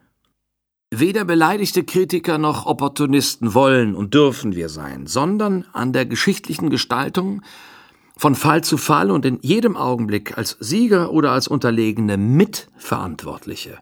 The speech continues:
Wer sich durch nichts, was geschieht, die Mitverantwortung für den Gang der Geschichte abnehmen lässt,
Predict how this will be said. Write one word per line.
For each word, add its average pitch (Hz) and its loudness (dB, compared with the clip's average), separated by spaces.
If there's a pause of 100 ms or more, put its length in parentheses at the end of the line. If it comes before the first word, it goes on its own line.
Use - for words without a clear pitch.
(1120)
Wer 151 4
sich 160 0
durch 180 4
nichts, - 2
was 123 0
geschieht, - -6 (240)
die 107 -2
Mitverantwortung 180 -2 (560)
für - -2
den 226 0
Gang 147 0
der - -8
Geschichte - -6
abnehmen 90 -6
lässt, - -12